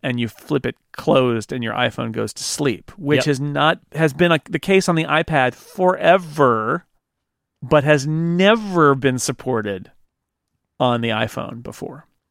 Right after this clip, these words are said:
Speaker 1: And the iPhone ten apparently supports it.
Speaker 2: The iPhone ten has a magnet in it.
Speaker 1: Yeah.
Speaker 2: This was found in the G M leak that came before the keynote.
Speaker 1: Yep. Yep. So this is the, this is the result, is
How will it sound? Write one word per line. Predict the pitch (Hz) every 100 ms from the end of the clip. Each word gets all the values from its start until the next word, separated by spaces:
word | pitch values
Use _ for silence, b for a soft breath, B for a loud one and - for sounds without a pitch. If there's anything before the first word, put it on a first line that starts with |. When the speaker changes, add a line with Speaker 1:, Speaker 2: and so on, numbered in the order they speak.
| _
Speaker 1:
And | 143 131
the | 123
iPhone | 127 131 165
ten | - 175 143 139
apparently | 127 127 123 123 123 147 -
supports | - 165 233 -
it. | - _ -
Speaker 2:
The | 127
iPhone | 131 139 131
ten | 127 117
has | 104 123 117
a |
magnet | 107 110 110 107 -
in | 69
it. | 50 - _
Speaker 1:
Yeah. | 139 139 107
Speaker 2:
This | 131 117 127
was | 117
found | 127 120 113 110
in | 104 110
the | 107 107 104
G | 104 - 107
M | 107 107 101
leak | 104 - -
that | - -
came | 92 101
before | 113 - 95 90 - _ _
the | -
keynote. | - 73 - -
Speaker 1:
Yep. | - - _ _ _ _ _ _ b b
Yep. | 92 -
So | 156
this | 143 165
is | 156 -
the, | 143
this | 156 175 175
is |
the | 165
result, | 156 139 147 127
is | 143 131